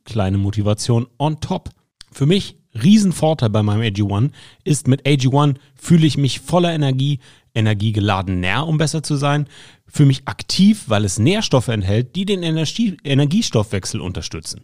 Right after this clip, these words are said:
Alle Details zu den gesundheitlichen Vorteilen der einzelnen Nährstoffe findet ihr im Übrigen im Link in den Shownotes.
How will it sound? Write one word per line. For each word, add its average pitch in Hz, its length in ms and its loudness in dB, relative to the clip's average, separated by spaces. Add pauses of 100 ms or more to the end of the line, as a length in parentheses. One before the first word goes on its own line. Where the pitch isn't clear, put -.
(460)
Alle 180 280 4
Details 156 480 2
zu 123 120 0
den 104 180 -2
gesundheitlichen 135 720 -4
Vorteilen 127 520 -2
der - 220 -6
einzelnen 151 400 -2
Nährstoffe 127 480 -4 (100)
findet 185 360 -2
ihr 110 80 0
im 117 100 -2
Übrigen 117 400 0
im 101 220 -2
Link 127 380 0 (360)
in 110 220 2
den 131 160 4
Shownotes. 139 720 -4